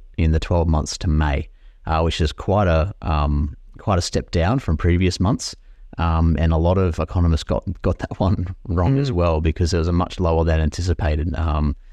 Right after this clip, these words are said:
Speaker 1: but it, but if you look to what, you know, um, the world was doing twelve months ago, you know, um, the Ukraine sort of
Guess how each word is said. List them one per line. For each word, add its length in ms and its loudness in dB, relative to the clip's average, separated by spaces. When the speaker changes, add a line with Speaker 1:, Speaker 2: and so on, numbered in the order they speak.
Speaker 1:
but 120 2
it, 100 2
but 200 0
if 120 0
you 60 2
look 400 -2
to 300 2
what, 220 -2
you 160 2
know, 220 2
um, 480 0
the 100 0
world 160 2
was 120 -2
doing 200 2
twelve 220 0
months 260 -2
ago, 160 0
you 160 0
know, 220 0
um, 300 0
the 220 0
Ukraine 840 2
sort 220 0
of 140 -2